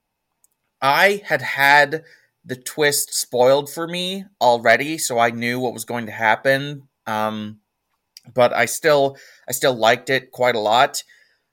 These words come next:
For some reason, this time around, I thought, even though I had already watched it with the pre-knowledge of that twist, for some reason, this time around, I thought that having that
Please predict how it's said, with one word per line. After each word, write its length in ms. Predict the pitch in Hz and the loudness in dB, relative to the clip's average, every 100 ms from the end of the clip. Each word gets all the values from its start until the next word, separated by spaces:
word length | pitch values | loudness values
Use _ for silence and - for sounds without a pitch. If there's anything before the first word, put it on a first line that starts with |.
| _ | _
For 160 | - | -4
some 180 | - 466 523 494 | -2 -2 -4 -6
reason, 380 | 440 311 233 165 | -8 -6 -8 -6
this 160 | 185 | -6
time 280 | - 202 180 | -4 -6 -4
around, 480 | 160 165 175 175 165 - _ | -2 0 0 0 -4 -8 _
I 320 | 127 156 190 | -4 0 -2
thought, 640 | 185 - 170 156 160 127 _ | -2 -4 2 4 2 0 _
even 320 | 220 269 294 185 | -8 -4 -2 4
though 340 | 180 190 - | 8 8 6
I 100 | 135 | -2
had 140 | 151 139 | -2 -2
already 640 | - 135 160 156 160 143 | 2 4 4 4 0 -2
watched 580 | 107 110 113 147 - 185 | -2 2 2 0 -4 0
it 260 | 175 175 - _ _ _ _ _ _ | 0 -2 -12 _ _ _ _ _ _
with 320 | 131 147 147 | -2 -2 0
the 80 | 139 | -6
pre-knowledge 760 | - - 147 139 123 139 139 127 | -8 -8 -6 0 2 4 2 0
of 80 | |
that 240 | 123 117 - | 2 2 2
twist, 580 | - 131 143 147 - - _ _ _ _ _ _ - | -2 2 2 0 -8 -12 _ _ _ _ _ _ -6
for 80 | 190 | 0
some 220 | 262 277 | 4 4
reason, 340 | 262 220 185 | 0 -6 -6
this 160 | 156 185 | -2 -2
time 180 | 185 180 | -2 -2
around, 300 | 175 175 175 | 2 0 0
I 160 | 127 | -2
thought 420 | 131 156 147 139 - | 0 4 4 4 0
that 140 | 151 | -2
having 580 | - 131 135 156 151 139 | -2 0 0 0 -2 0
that 500 | 127 135 123 - - | 4 6 4 0 -12